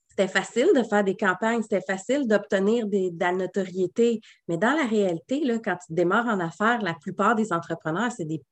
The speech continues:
très petites business. Ils partent solopreneurs ou avec un employé au début. T'as pas cent mille de budget à mettre en pub.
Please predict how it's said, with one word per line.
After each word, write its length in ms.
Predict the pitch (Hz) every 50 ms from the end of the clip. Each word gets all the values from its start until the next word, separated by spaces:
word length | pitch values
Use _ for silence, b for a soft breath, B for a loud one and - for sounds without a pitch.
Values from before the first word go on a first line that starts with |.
| _ _
très 220 | - - 180 180
petites 440 | 185 170 156 160 - - 262 269 220
business. 540 | 196 202 190 175 175 196 202 214 233 226 233 b b b b b b
Ils 100 | - 160
partent 280 | - 202 190 190 - -
solopreneurs 840 | - - 202 196 208 202 208 214 190 175 180 175 190 220 247 247 208
ou 80 | 196 185
avec 240 | 165 165 175 170 - - _
un 200 | 196 196 202 202
employé 580 | 196 185 185 - - 180 175 175 185 208 220 214
au 100 | 202 180
début. 440 | 165 170 170 160 180 214 247 262 b b b b _
T'as 80 | - 170
pas 100 | - 339
cent 220 | - - 262 208
mille 200 | 202 254 403 427 254
de 60 | 226
budget 300 | 180 185 180 180 196 226
à 120 | 240 226 196
mettre 240 | 208 208 214 220
en 100 | 196 175 175 -
pub. 320 | - 269 311 320 240 170